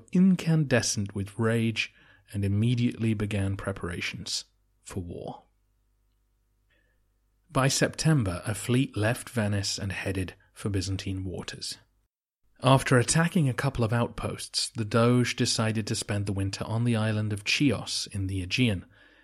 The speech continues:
while an embassy was sent to Manuel. Komnenos was confident in his position, though. He had a fleet ready to fight back and refused to negotiate. Luck was also with the Vasilevs.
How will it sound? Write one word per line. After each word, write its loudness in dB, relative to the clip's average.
while 0
an 0
embassy 0
was -4
sent -2
to -8
Manuel. 0
Komnenos 6
was 2
confident 0
in 0
his -2
position, 0
though. -4
He 0
had 6
a 2
fleet 2
ready 4
to -4
fight 0
back 0
and -2
refused 0
to -6
negotiate. -4
Luck 4
was 2
also 0
with -6
the -4
Vasilevs. -2